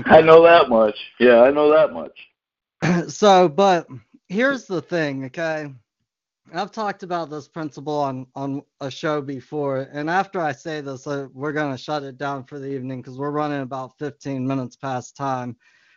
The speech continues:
Speaker 2: But, um, it, it's like this, you know, common law is kinda like street smarts, okay? And, and the, uh,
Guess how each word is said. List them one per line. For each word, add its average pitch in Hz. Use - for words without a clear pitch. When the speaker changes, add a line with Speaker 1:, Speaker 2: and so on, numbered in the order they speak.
Speaker 2:
But, 156
um, 131
it, 180
it's 202
like 214
this, 147
you 180
know, 165
common 254
law 165
is 135
kinda 151
like 135
street 147
smarts, 120
okay? 143
And, 151
and 151
the, 160
uh, 131